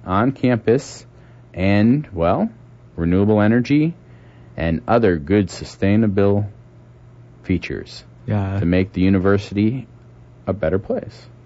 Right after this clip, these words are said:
Speaker 2: Well, that's probably why I hadn't even heard of the, uh, you know, Generation Q for quiet, just 'cause I know better from watching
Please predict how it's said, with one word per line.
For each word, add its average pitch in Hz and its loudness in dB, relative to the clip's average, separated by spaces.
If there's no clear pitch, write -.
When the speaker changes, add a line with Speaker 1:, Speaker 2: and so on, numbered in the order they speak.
Speaker 2:
Well, 143 0
that's 175 -2
probably 185 2
why 147 4
I - 2
hadn't 143 2
even 131 2
heard 135 4
of 110 0
the, 113 2
uh, 104 0
you 117 2
know, 107 2
Generation 123 2
Q 120 2
for 110 -2
quiet, 107 0
just 110 -4
'cause 104 -2
I 123 2
know 147 4
better 127 4
from 117 0
watching 113 2